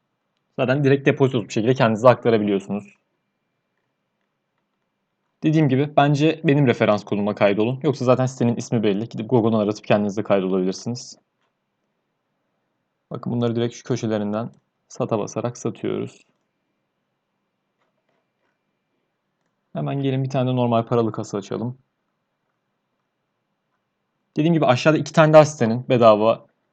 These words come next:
promo kasaları olacak. Ya sonuçta böyle bir kasa açıyoruz. Böyle bir kasadan herhangi bir şey çıkmasını biz de beklemeyiz. Sıfır nokta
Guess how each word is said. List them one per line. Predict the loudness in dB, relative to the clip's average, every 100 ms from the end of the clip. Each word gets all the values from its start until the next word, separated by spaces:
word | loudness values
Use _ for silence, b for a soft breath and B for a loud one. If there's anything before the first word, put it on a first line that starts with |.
| _
promo | -2 0 0
kasaları | -2 -2 -2 0
olacak. | 0 -2 -4 -6 -20 _ _ _ _ _ _ _ _ _ _ _ _ _ _ _ _
Ya | -2
sonuçta | 0 2 4
böyle | 4
bir | 4
kasa | 2 -2
açıyoruz. | -2 -4 -4 0
Böyle | 0
bir | 0
kasadan | -4 -4 -4
herhangi | 0 0 0
bir |
şey | -2
çıkmasını | -6 -4 -6 -4 -4
biz | 0
de |
beklemeyiz. | 0 0 -6 -8
Sıfır | -10 -4
nokta | -4 -2 -6